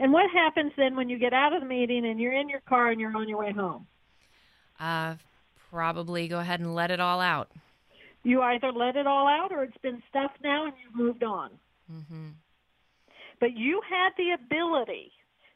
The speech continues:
Speaker 1: to use your own mind to choose whether or not you were gonna run that emotional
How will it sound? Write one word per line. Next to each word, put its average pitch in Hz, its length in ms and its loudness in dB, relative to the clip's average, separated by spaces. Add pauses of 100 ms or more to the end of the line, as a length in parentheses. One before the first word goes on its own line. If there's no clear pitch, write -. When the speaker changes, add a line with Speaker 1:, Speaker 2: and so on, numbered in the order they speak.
Speaker 1:
to 277 60 -4
use 277 400 -4
your 277 240 -2
own 302 280 -2 (100)
mind 214 680 -4 (460)
to 285 60 -4 (200)
choose 359 380 0
whether 277 280 0
or 294 40 0
not 277 240 -2
you 262 80 -6
were 269 100 0
gonna 247 220 -2
run 247 220 0
that 247 180 2
emotional 233 500 -2